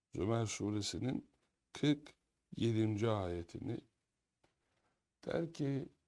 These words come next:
"Bu ayetten korkuyorum." وَبَدَالُهُمْ مِنَ اللّٰهِ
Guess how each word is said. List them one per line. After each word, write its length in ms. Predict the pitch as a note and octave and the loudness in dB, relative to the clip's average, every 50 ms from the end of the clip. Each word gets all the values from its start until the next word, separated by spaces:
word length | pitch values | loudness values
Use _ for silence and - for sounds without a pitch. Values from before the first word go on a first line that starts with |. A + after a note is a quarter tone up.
| _ | _
"Bu 220 | - D3+ D#3 - - | -4 -2 -2 0 0
ayetten 600 | C3 A2+ A2+ A2 A2 A2 - - - A#2 A#2+ A2+ | 0 2 0 0 -2 -4 -6 -6 -4 -4 -4 -4
korkuyorum." 640 | A2+ - G2 G2 F#2+ - - F#2+ F#2+ F#2 G2 G#2 - - _ _ _ _ _ _ _ _ _ _ _ _ | -6 -6 -8 -8 -8 -10 -10 -10 -10 -10 -12 -14 -18 -20 _ _ _ _ _ _ _ _ _ _ _ _
وَبَدَالُهُمْ 880 | - G#2 A2 A2 A2+ A2 G#2+ A2 A#2+ C3 C#3+ C#3+ C3 - B2 A2+ G#2 G#2 G2+ G#2 G#2 | -2 -2 0 2 2 2 2 2 4 4 4 2 0 -2 -2 -2 -2 -2 -2 -2 -2
مِنَ 100 | G#2 G#2 | -2 -2
اللّٰهِ 840 | G2+ G2+ G2 G2 G#2 B2 C3 C3 C3 B2+ B2 A#2+ A#2 D3 D3 - | -2 -4 -4 -2 -2 -2 -2 -2 -4 -4 -6 -6 -6 -6 -6 -8